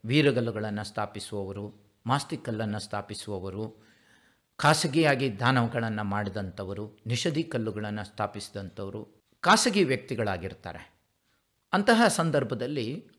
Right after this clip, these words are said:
ಅವರು ಸ್ಥಾಪಿಸಿದ ಅಥವಾ ಪ್ರಕಟಿಸಿದ ಶಾಸನಗಳನ್ನ ನಾವು ಖಾಸಗಿ ಶಾಸನಗಳೆಂದು ಹೇಳಬಹುದು. ಇನ್ನು ಶಾಸನಗಳಲ್ಲಿ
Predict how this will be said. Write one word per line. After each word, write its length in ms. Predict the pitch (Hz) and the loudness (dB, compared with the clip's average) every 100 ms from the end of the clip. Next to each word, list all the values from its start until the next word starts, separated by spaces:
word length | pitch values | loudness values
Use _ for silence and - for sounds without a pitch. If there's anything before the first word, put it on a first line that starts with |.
| - | -2
ಅವರು 600 | 117 208 208 127 98 - - _ | 4 6 4 2 -2 -12 -20 _
ಸ್ಥಾಪಿಸಿದ 600 | - 139 139 139 - 110 | -2 4 4 2 -4 -2
ಅಥವಾ 280 | 120 113 113 | -2 -2 -4
ಪ್ರಕಟಿಸಿದ 680 | - 123 170 170 156 120 113 | -2 -2 0 -2 -6 -4 -4
ಶಾಸನಗಳನ್ನ 800 | - 104 117 151 131 113 107 120 | -2 -2 -2 -2 -4 -6 -6 -6
ನಾವು 360 | 98 95 - | -6 -8 -10
ಖಾಸಗಿ 460 | - 101 - 156 175 | -8 -8 -6 -4 -4
ಶಾಸನಗಳೆಂದು 840 | - 120 - 104 95 92 92 - - _ _ _ _ | -4 -6 -6 -8 -8 -10 -10 -12 -14 _ _ _ _
ಹೇಳಬಹುದು. 600 | - 208 - - - _ _ _ _ _ _ _ _ _ _ _ _ _ 175 | -8 -8 -10 -18 -20 _ _ _ _ _ _ _ _ _ _ _ _ _ 4
ಇನ್ನು 560 | 226 262 117 151 - - _ _ | 6 6 4 0 -6 -20 _ _
ಶಾಸನಗಳಲ್ಲಿ 1120 | - 147 156 233 262 233 190 175 165 120 98 | -2 6 6 6 4 4 4 4 2 0 -2